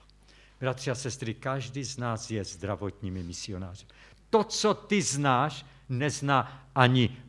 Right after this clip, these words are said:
profesoři a docenti na vysokých školách. Nám do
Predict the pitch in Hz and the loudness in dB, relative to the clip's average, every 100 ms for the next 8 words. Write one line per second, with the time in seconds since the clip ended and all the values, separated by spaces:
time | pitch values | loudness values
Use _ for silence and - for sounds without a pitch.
0 | - 127 160 - 175 - 170 147 151 131 | -6 0 0 2 0 0 0 2 2 0
1 | - - - 110 85 147 131 - 151 135 | -2 -8 0 0 2 2 2 4 6 4
2 | 120 139 120 - - 120 101 80 131 - | 4 2 2 0 -4 0 0 2 0 2
3 | 120 - 104 85 - - 95 76 - - | 2 0 -2 -4 -6 -6 -8 -8 -14 -20
4 | - - - - 127 120 127 | -20 -20 -10 2 4 6 6